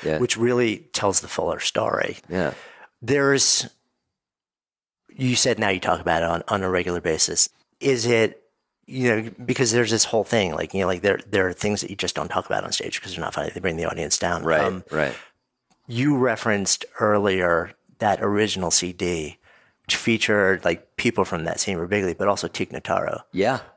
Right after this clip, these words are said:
Speaker 2: Who was one of those people where, what was it, five years ago maybe or something
Speaker 1: Yeah,
Speaker 2: like
Speaker 1: yeah.
Speaker 2: that?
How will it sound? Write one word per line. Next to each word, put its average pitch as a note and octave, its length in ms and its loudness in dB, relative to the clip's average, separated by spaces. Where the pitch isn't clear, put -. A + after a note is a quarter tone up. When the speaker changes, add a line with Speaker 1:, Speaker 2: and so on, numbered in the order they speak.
Speaker 2:
Who A2+ 580 0
was G#2+ 200 0
one A2 220 2
of C#3+ 60 2
those G2 220 4
people F2 420 0
where, F2+ 300 4
what G2 140 0
was G2 100 -4
it, D#2+ 60 -8
five F#2 260 -4
years G2+ 180 -4
ago G#2 160 -2
maybe G#2 300 0
or G#2 60 0
something F2 220 0
Speaker 1:
Yeah, D#2+ 80 2
Speaker 2:
like G2+ 140 -2
Speaker 1:
yeah. B2+ 140 0
Speaker 2:
that? - 20 -10